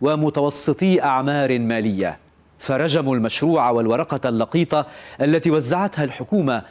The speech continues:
عبر اللجنة المختصة، وتوجهوا إلى الحكومة بتوصية تأديبية بأن اذهبي وأعدي مشروعا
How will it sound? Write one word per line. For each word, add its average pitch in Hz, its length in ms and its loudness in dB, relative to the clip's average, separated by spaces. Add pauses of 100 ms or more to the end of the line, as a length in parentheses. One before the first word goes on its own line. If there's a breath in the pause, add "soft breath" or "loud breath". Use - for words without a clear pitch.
(160 loud breath)
عبر 127 260 0
اللجنة 131 400 0
المختصة، 113 640 -2 (400 loud breath)
وتوجهوا 139 760 2
إلى 117 80 2
الحكومة 160 580 -2 (200 loud breath)
بتوصية 139 560 0 (300)
تأديبية 127 720 0 (180)
بأن 160 480 0 (420)
اذهبي 143 540 2 (380)
وأعدي 131 720 2
مشروعا 131 760 0